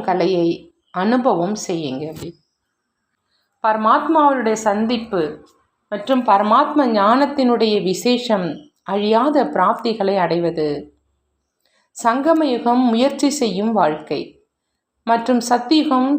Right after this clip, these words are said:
பிராப்தியினுடைய வாழ்க்கை என்று அப்படி கிடையாது. ஒரு அடியை எடுத்து வைங்க, மேலும் ஆயிரம் அடி பிராப்தியை அடைங்க என்பதுதான் சங்கம யுகத்தினுடைய விசேஷம். அப்படி முயற்சி செய்றவங்க மட்டும்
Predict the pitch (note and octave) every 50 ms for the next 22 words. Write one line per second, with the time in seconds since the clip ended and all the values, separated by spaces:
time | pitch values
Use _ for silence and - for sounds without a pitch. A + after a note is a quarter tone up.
0 | D4 - A3 G3 G#3 - - - - B3+ B3+ B3 A#3+ G#3+ A#3 A3 A#3 A#3 A3+ G3+
1 | F3+ F3 F3 - - - E3 D3+ C3+ - - - _ _ _ _ _ _ _ -
2 | A3 A3+ G#3+ B3+ A#3 F#3 - - A#3 A3+ A3 - F3+ D#3+ D#3 D#3+ D#3 C#3+ - -
3 | D3+ - - _ _ _ _ _ _ _ _ _ _ _ _ _ _ _ - G3+
4 | G#3+ A3 B3 A3 G3+ G#3+ A3 D4 E4 D#4+ C4 G#3+ G#3 - - - B3+ G#3+ F#3 F#3
5 | F3 E3 D#3+ D#3+ D3+ D3 - - - - F3 F3 F3 F#3 G3+ G3+ - - F3 G3
6 | A3+ C4 D4 D4 D4 C4+ A#3 G3 F3+ F3+ F#3 A3 G#3+ - G3 F3+ F#3+ F#3+ - -
7 | G3+ G3 F3+ - - D#3+ D#3+ E3 F#3 F3+ F3 F3 E3 D#3+ D#3 - - - G3+ G3+
8 | F#3 F#3+ F3 E3+ E3 F#3 A3 B3+ B3+ - - F#3 F#3 G3+ A3 B3+ B3 A#3 G#3 F3
9 | F#3+ F3+ F3+ - F3 F3+ E3 D#3 D#3 E3+ G3 A#3 G3+ C#3 B2 - - E3 D3 D3
10 | - - D#3+ - - _ _ _ _ _ _ _ _ _ _ _ _ _ _ _
11 | _ _ _ _ _ _ - G#3 G#3+ - - E4 E4+ F4 D4+ B3 A3+ A#3+ B3+ B3+
12 | - - C#4+ - - B3 A3 G#3+ A3 A3 A3 G#3+ G3+ F#3 F3+ F3+ - A3+